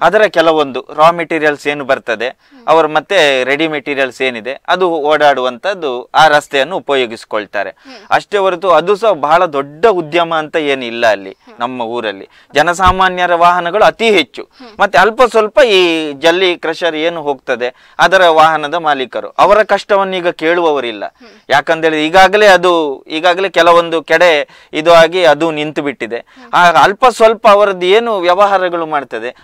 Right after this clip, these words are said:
Speaker 1: ಅದರಿಗೂ ಅವರು ಅವರ ಕಷ್ಟವನ್ನು ಹೇಳಲಿಕ್ಕೆ ಆಗುದಿಲ್ಲ. ಕೆಲವರು ನಮ್ಮ ಸಂಪರ್ಕದಲ್ಲಿ ಇದ್ದಾರೆ,
Speaker 2: ಹ್ಮ್.
Speaker 1: ಅವರು ಹೇಳ್ತಾರೆ, ಒಂದು ಮಂಗಳೂರಿಗೆ ಹೋಗಿ ಬರ್ಬೇಕಾದ್ರೆ, ಒಂದು trip ಜಲ್ಲಿ ಹೋಗ್ಬೇಕಾದ್ರೆ ಎಷ್ಟು ಕಷ್ಟ,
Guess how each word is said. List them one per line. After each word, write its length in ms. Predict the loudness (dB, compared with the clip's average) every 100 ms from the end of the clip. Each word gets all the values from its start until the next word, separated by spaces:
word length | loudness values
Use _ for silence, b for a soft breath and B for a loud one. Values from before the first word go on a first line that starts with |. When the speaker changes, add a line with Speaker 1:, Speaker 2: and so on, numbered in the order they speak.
| -2
Speaker 1:
ಅದರಿಗೂ 440 | 2 2 2 4
ಅವರು 420 | 4 4 2 0
ಅವರ 280 | 0 0 0
ಕಷ್ಟವನ್ನು 480 | 0 -4 -2 -4 -2
ಹೇಳಲಿಕ್ಕೆ 300 | -2 -2 0
ಆಗುದಿಲ್ಲ. 300 | 0 0 -4
ಕೆಲವರು 440 | -2 2 2 0
ನಮ್ಮ 220 | -4 -4 -4 -4 -6 _ -10
ಸಂಪರ್ಕದಲ್ಲಿ 800 | -8 -4 -4 0 -2 -2 -6 -8
ಇದ್ದಾರೆ, 340 | -10 0 0 0
Speaker 2:
ಹ್ಮ್. 440 | -6 _ -20 -4
Speaker 1:
ಅವರು 200 | 0 2
ಹೇಳ್ತಾರೆ, 460 | 2 2 0 0 0
ಒಂದು 260 | 0 -2 -6
ಮಂಗಳೂರಿಗೆ 480 | -6 -4 -4 -2
ಹೋಗಿ 320 | 0 0 0 -2
ಬರ್ಬೇಕಾದ್ರೆ, 640 | -2 0 -2 0 -2 -2
ಒಂದು 340 | -4 -4 -6
trip 380 | -4 -6 -6 -6
ಜಲ್ಲಿ 300 | -4 -4 -4
ಹೋಗ್ಬೇಕಾದ್ರೆ 760 | -4 -6 -4 -4 -2 -2 -4 -4
ಎಷ್ಟು 360 | -8 _ -2
ಕಷ್ಟ, 340 | -2 -4 -2